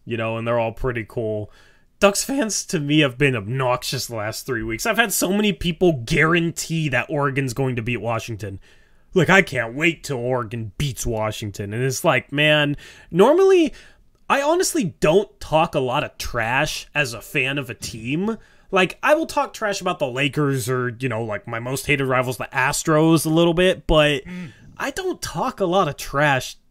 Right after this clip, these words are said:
Speaker 1: to other fan bases, you know? When everybody is freaking out at Heat fans this offseason, I wasn't, uh, you know, I wasn't freaking out. Like, of
Speaker 2: Ah.
Speaker 1: course, of course they want Dame. Some of them were a little
Speaker 2: I tell you
Speaker 1: obnoxious,
Speaker 2: what,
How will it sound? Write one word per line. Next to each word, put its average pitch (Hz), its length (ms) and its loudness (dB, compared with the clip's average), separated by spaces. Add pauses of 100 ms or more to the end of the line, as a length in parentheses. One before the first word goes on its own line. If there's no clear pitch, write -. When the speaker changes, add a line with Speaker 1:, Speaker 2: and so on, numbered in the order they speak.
(100)
Speaker 1:
to - 240 -2
other 170 160 8
fan 165 380 4
bases, 101 560 -6
you 135 60 0
know? 147 120 2
When 175 120 2
everybody 202 340 -2
is - 100 -4
freaking 190 420 0
out 185 140 2
at 127 80 -4
Heat 147 240 -6
fans 226 380 -4
this 247 160 -14
offseason, 233 720 -10 (360)
I 269 100 2
wasn't, 202 600 6
uh, 127 260 4
you 151 140 -4
know, 107 140 -2
I 120 100 2
wasn't 190 320 -2
freaking 160 260 0
out. 202 160 4
Like, 262 140 -2
of 311 80 2
Speaker 2:
Ah. 220 160 -6
Speaker 1:
course, 349 300 2 (400)
of 285 160 -2
course 339 340 0
they 240 160 0
want 170 380 2
Dame. 127 200 0
Some 339 300 0
of 330 80 4
them 294 160 6
were 254 160 2
a 233 60 2
little 208 320 4
Speaker 2:
I 156 80 -6 (240)
tell 208 120 -2
you 170 140 2
Speaker 1:
obnoxious, 147 80 -2
Speaker 2:
what, 120 320 -6